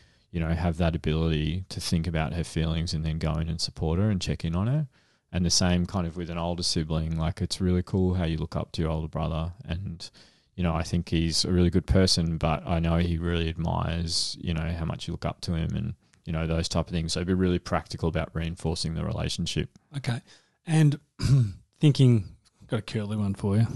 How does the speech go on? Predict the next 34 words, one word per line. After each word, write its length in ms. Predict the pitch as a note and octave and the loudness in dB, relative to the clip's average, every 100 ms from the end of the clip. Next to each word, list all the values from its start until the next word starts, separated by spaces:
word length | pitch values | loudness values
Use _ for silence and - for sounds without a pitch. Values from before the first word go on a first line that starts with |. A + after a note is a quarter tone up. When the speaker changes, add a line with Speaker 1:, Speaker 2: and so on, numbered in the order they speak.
| - | 0
Speaker 2:
That's 220 | G#2 F#2 F#2+ | 6 6 6
Speaker 1:
Mm, 20 | |
Speaker 2:
what 60 | |
I'm 80 | G2+ | 4
gonna 100 | G2 G2+ | 4 4
Speaker 1:
give 40 | |
it 60 | A2 | 4
Speaker 2:
do. 60 | |
Speaker 1:
to 60 | G#2 | 4
him. 160 | F#2 E2 - - - - | 2 -2 -8 -20 -20 -4
Speaker 2:
So 180 | - C3 | 4 6
in 80 | A#2+ | 8
the 100 | A#2+ | 6
absence 360 | A#2 - A2+ - | 6 4 2 0
of 220 | B2 A2+ | -6 -6
a 60 | |
sibling. 340 | B2+ A2+ G2+ G2 | -6 -6 2 4
Speaker 1:
Yeah, 280 | F2 E2 D#2+ - | 6 4 0 -4
Speaker 2:
Yeah. 180 | - F2+ | -2 4
Speaker 1:
really 220 | F#2 F2+ E2+ | 8 8 8
important 400 | F2 F2 - - | 6 2 2 2
bit. 100 | - | 4
Speaker 2:
So 240 | B2 A#2+ | 4 4
this 220 | A2+ A#2+ | 2 2
is 100 | A#2 | 2
the 80 | A2 | 0
important 360 | A2+ A#2+ A#2+ G#2+ | -2 0 -2 -2
part. 200 | A2+ G2 | -4 -2
So 100 | A#2+ | -2
we're 120 | A2+ | 2
not, 220 | A#2 A#2 - - | 2 0 0 -2
<laughs> 140 | - | 2
we're 120 | A#2 | 4
not, 100 | A2+ | 4